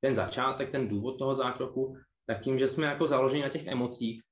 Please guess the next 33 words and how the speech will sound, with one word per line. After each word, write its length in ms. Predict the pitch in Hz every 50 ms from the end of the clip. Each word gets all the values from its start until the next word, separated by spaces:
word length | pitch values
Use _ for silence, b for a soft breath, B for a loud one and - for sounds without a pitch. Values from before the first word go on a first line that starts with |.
| _ _ -
a 60 | 113 113
nevidíme 460 | 120 143 156 202 - 160 170 160 143
už 140 | 131 - -
to 80 | 135 135
na 80 | 127
vlastní 340 | 123 131 123 - - 139 127
oči 200 | 123 - - 131
a 40 | 123
máme 200 | 117 120 139 139
v 20 | 127
hlavě 260 | 123 120 120 123 123
jenom 220 | 127 135 143 135
to 80 | 143 151 123
video, 280 | 120 113 135 131 123
který 260 | 127 - - 123 117
je 80 | 117 117
prostě 240 | 117 117 - - 135
tisíckrát 680 | - - - - 117 110 - - 135 123 123 - -
přesdílený, 600 | - - 107 101 110 113 123 120 113 120 120 120
že 60 | 123
jo, 100 | 120 117
přes 240 | 113 - - 110 107
různý 300 | 120 120 120 123 127 120
jakoby 240 | 117 117 123 127 131
média, 480 | 123 113 110 107 117 120 123 123 123 B B B B B B B _ _ -
tak 160 | 123 - -
seš 180 | - 151 151
prostě 280 | 151 143 - - - 151
ovlivněný 360 | 147 151 151 151 151 156 151
tím, 140 | 156 160 151
co 120 | 151 170
vidíš, 360 | 151 151 151 127 98 90 - -
no. 260 | 107 90 95 101